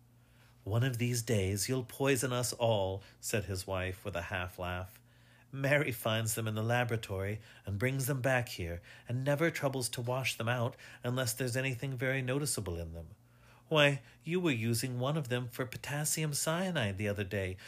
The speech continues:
Really, George, it's frightfully dangerous." Merodine looked a little irritated. "Mary's no business to remove things from the laboratory.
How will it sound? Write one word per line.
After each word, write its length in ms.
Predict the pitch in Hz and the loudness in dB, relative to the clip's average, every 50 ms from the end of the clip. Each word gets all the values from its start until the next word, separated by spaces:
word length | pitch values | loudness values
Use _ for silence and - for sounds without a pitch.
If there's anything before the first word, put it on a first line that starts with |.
| - - - - | -20 -18 -12 -8
Really, 400 | 185 180 196 208 185 175 156 120 | -2 2 4 4 4 4 2 0
George, 420 | 101 - - 104 101 113 123 120 - | 0 -2 -2 -2 0 -2 -2 -2 -2
it's 160 | 165 160 - | -2 -2 -2
frightfully 760 | - - - - - 180 175 185 185 - - 147 139 143 147 | -4 -4 -4 0 2 2 2 0 -2 -4 -4 -2 -2 -2 -2
dangerous." 840 | 139 160 170 175 175 170 151 135 117 95 95 - - - - - - - - - - - - - - - - - - - - - - - _ - | -2 -2 -4 -4 -4 -4 -4 -4 -6 -6 -6 -6 -6 -6 -6 -8 -12 -20 -20 -20 -20 -20 -20 -20 -20 -20 -20 -20 -20 -20 -20 -20 -20 -16 _ 0
Merodine 540 | 123 127 123 117 110 101 110 107 101 98 | 4 6 6 6 4 4 2 0 0 0
looked 200 | 98 104 104 - | 0 -2 -2 -2
a 60 | - 98 | -4 -4
little 240 | 90 107 101 104 | -4 -4 -4 -4
irritated. 680 | - - 101 104 98 95 - - 101 90 80 76 73 - - _ _ _ _ _ - - _ _ _ - | -4 -2 -2 -2 -2 -2 -4 -6 -6 -6 -6 -10 -12 -14 -20 _ _ _ _ _ -20 -20 _ _ _ -6
"Mary's 400 | - 98 107 117 139 147 135 110 | -2 0 0 2 0 0 -2 -4
no 160 | 95 95 107 120 | -2 -2 -2 -2
business 520 | 117 - 120 113 107 - 87 92 95 - | 0 0 0 0 0 -2 -4 -4 -4 -4
to 120 | - - 95 | -4 -4 -4
remove 400 | 80 80 78 98 123 139 135 117 | -4 -4 -2 -2 0 0 -2 -2
things 300 | - 104 98 104 110 107 | -4 -6 -4 -4 -4 -4
from 200 | - 107 98 95 | -4 -4 -4 -4
the 80 | 101 | -2
laboratory. 760 | 101 95 95 90 90 87 78 73 - - 82 64 62 60 - | 0 2 2 2 0 -2 -8 -12 -12 -12 -10 -10 -12 -14 -16